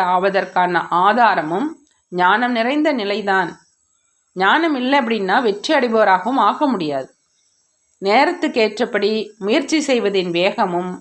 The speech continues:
அதிகமாக வேண்டும். நேரத்தின் வேகம் அதிகமாக இருக்குது, மேலும் செல்பவர்களின் வேகம் குறைவாக இருக்குது அப்படின்னா, எப்படி நேரத்திற்குள் சென்றடைவாங்க?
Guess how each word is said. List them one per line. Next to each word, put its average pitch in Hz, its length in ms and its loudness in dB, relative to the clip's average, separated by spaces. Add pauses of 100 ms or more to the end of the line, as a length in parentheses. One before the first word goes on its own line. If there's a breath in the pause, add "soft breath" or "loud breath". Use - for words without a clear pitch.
அதிகமாக 202 720 -2
வேண்டும். 143 380 -6 (920)
நேரத்தின் 233 600 0
வேகம் 214 440 2
அதிகமாக 214 580 0
இருக்குது, 180 420 -4 (600)
மேலும் 247 280 -2
செல்பவர்களின் 277 880 2
வேகம் 254 440 0
குறைவாக 220 500 0
இருக்குது 180 380 -2
அப்படின்னா, 143 400 -6 (460)
எப்படி 226 300 -2
நேரத்திற்குள் 220 760 0 (140)
சென்றடைவாங்க? 185 800 -2